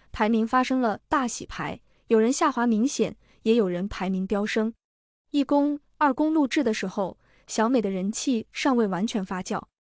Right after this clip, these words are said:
三公就不一样了，她所在的归途有风组拿到了全场最高分，她也众望所归地坐上了头把交椅。第二名是陈嘉桦，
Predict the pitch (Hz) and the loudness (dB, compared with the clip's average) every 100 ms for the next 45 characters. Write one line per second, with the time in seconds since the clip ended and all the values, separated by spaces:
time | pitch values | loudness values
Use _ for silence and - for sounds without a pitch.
0 | _ _ - - 311 311 311 302 240 220 | _ _ -12 -2 0 2 0 0 0 0
1 | 214 233 208 - - _ _ _ - 320 | 2 0 -2 -10 -18 _ _ _ -4 -2
2 | - 220 262 262 233 269 262 - 240 202 | 2 2 2 2 2 0 0 0 0 0
3 | - 262 277 - 185 - 214 196 247 233 | -2 -2 -2 -4 -6 -8 -6 -2 0 0
4 | 220 208 220 214 202 220 190 196 - 180 | -2 -2 -2 -4 -2 -2 -2 -6 -8 -12
5 | - _ - - - 349 233 294 269 240 | -14 _ -20 -10 0 2 2 2 2 0
6 | 202 175 240 247 220 - 220 214 196 - | -2 0 2 2 0 0 0 0 -6 -6
7 | 196 196 - 208 208 202 - _ _ _ | -6 -6 -6 -4 -4 -6 -10 _ _ _
8 | _ _ - 320 294 226 214 233 - 202 | _ _ 0 4 4 4 2 -2 -2 -4
9 | 208 220 233 214 170 | -2 -2 0 -2 -2